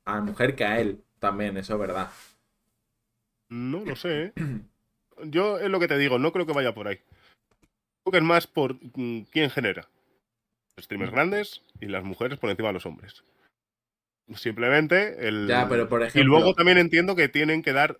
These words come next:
Speaker 2: como un... unas toques de ejemplo, vamos, ¿sabes? Que tampoco puedes permitir todo.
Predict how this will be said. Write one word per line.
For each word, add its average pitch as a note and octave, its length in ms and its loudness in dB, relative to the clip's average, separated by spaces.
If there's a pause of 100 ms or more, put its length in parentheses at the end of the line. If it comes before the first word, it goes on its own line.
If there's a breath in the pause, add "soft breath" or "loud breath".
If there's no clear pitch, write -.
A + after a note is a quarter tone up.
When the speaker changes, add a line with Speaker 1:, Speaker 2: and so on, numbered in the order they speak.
Speaker 2:
como A2 260 -6
un... B2 440 -6
unas B2+ 380 -2
toques B2+ 280 -6
de B2 120 -2
ejemplo, C3 500 -4 (840)
vamos, A2 420 -6 (100)
¿sabes? G2 340 -18
Que C3 80 -20
tampoco F#2+ 320 -10
puedes G2+ 160 -6
permitir G2+ 380 -8
todo. A#2 340 -4